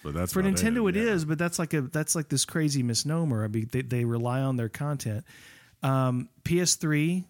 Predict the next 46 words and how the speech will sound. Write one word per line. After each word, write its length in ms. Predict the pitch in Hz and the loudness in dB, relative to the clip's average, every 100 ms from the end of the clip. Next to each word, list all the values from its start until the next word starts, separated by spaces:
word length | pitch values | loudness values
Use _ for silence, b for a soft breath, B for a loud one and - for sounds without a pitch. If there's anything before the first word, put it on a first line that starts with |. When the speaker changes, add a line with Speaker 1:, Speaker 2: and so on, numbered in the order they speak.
| - | -10
Speaker 2:
their 380 | 123 135 131 135 | -4 0 0 0
exclusives 960 | 139 - - 147 139 165 170 170 - - _ - | -2 -4 -2 0 0 -2 -2 -4 -10 -16 _ -6
did 220 | 127 117 | -4 -2
not 340 | 127 127 139 127 | 0 0 -2 -2
break 300 | 127 127 120 | 0 0 0
the 80 | 123 | -4
bank. 360 | 113 110 131 - | -4 -4 -4 -2
They 120 | 180 | 0
sold 280 | - 202 - | 2 0 -2
fine, 400 | 190 170 185 220 _ _ _ - | -2 -2 -4 -6 _ _ _ -6
but 140 | 147 | -4
they 160 | 170 175 | 0 0
were 160 | 165 | 2
not, 320 | 151 151 156 - | 0 0 -2 -4
they 220 | 127 151 | -2 0
were 120 | 156 160 | 0 0
not 220 | 170 165 | -2 -2
the 60 | 143 | -4
deciding 500 | 139 - 139 143 143 | -2 0 0 -2 -4
factor 460 | - 131 127 139 | -2 -4 -2 -2
of 100 | 123 | -2
a 40 | 120 | -2
generation. 680 | 120 117 110 110 - 170 | -2 -2 -4 -4 -6 -8
I 80 | 147 | -6
think 200 | 131 117 | -6 0
we 120 | 151 | 2
would 100 | 123 | 2
all 40 | 120 | 2
Speaker 1:
P 40 | |
S 0 | |
two 140 | 139 104 | 0 0
it 40 | |
Speaker 2:
agree. 160 | 73 71 | -2 -4
Speaker 1:
was. 220 | 73 73 B B - | -6 -10 B B -2
Speaker 2:
P 100 | 180 | 0
S 120 | 170 | 0
two, 540 | - 165 165 165 160 - - _ _ 208 220 196 196 | 2 4 4 4 0 -6 -20 _ _ -20 -16 -14 -6
sh-, 720 | - - - - - - - - | -4 -2 -2 -4 -6 -8 -12 -12
well, 520 | 170 175 98 95 98 92 | -8 -6 -4 -4 -4 -4
Speaker 1:
G 160 | 104 | -4
T 280 | 95 90 90 | -4 -4 -4
A 40 | 85 | -4
three, 320 | 90 87 90 | -4 -4 -4
G 180 | 76 85 | -6 -8
T 360 | 87 85 | -6 -4
A 40 | 85 | -4